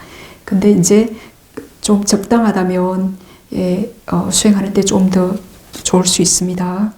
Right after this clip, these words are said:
그걸 잘만 이용하면. 이제 그렇지만 우리가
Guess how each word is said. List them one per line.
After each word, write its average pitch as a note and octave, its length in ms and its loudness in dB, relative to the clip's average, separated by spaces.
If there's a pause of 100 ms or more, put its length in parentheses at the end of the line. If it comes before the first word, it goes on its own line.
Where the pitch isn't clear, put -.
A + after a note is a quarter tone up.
(560)
그걸 - 260 -20
잘만 F#3+ 360 2
이용하면. F#3+ 540 4 (360)
이제 G3 140 -4
그렇지만 G#3 800 2
우리가 G3 540 -2